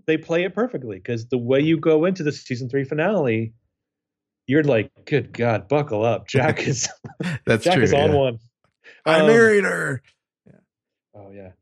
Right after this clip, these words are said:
Speaker 1: So in the caves, like, Jin's packing up his shit, moving out back to the beach, uh, 'cause this is the point where Jack has found water in the caves, and so some of them are there. Some of them are still on the beach 'cause they wanna be rescued.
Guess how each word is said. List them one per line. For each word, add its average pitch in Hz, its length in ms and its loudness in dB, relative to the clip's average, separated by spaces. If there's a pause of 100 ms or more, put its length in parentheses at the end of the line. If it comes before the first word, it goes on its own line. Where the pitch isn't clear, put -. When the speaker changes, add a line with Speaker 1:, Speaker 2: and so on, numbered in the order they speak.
(240)
Speaker 1:
So 196 200 2
in 202 60 2
the 190 80 -4
caves, 175 560 -4
like, 127 140 -6
Jin's 156 200 -4
packing 139 320 -2
up 131 100 -4
his 127 100 -6
shit, 127 400 -2
moving 127 260 -2
out 120 220 -4
back 120 200 -4
to 127 60 -10
the 127 80 -4
beach, 110 380 -6
uh, 107 280 -4
'cause 127 140 -4
this 139 100 0
is 139 80 -2
the 143 100 0
point 127 280 -2
where 113 380 0
Jack 120 300 -4
has 117 120 -14
found 120 240 -4
water 117 340 0
in 113 80 -2
the 110 60 -12
caves, 120 600 -2
and - 60 -20
so 104 120 -12
some 120 200 -6
of 113 60 -4
them 113 220 -4
are 104 80 -4
there. 120 580 2 (320)
Some 123 160 -2
of 117 60 2
them 113 80 2
are 110 80 2
still 120 160 -4
on 113 80 0
the 104 80 -2
beach 123 320 -2
'cause 110 80 -6
they 110 80 0
wanna 101 120 -2
be 95 120 -6
rescued. 117 680 -2